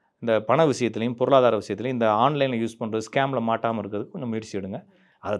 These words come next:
தவிர்த்துட்டு வேற ஒண்ணும் பெருசாலாம் ஒண்ணும் கவலை இல்ல. இந்த வருஷம் வந்து தங்கம், தங்கம் குறையும், தங்கம் குறையும்னு சொல்லி எல்லாத்தையும் கிளப்பி விட்டு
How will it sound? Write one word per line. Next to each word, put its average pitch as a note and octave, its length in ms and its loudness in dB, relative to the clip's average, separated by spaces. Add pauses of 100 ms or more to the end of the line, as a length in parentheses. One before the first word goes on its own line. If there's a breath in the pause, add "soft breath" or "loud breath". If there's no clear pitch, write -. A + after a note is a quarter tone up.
தவிர்த்துட்டு D3 240 -2
வேற B2+ 180 6
ஒண்ணும் A#2+ 200 -2
பெருசாலாம் B2 580 -2
ஒண்ணும் A2+ 200 -8
கவலை G#2 280 -4
இல்ல. A#2 240 -6 (220 soft breath)
இந்த E3 180 2
வருஷம் E3 280 6
வந்து D#3+ 360 2
தங்கம், C#3 480 0 (840)
தங்கம் D3 320 0
குறையும், C#3+ 320 2
தங்கம் D#3 340 0
குறையும்னு D3 340 2
சொல்லி D#3 220 2
எல்லாத்தையும் D3+ 380 6
கிளப்பி D3+ 300 2
விட்டு D3 340 4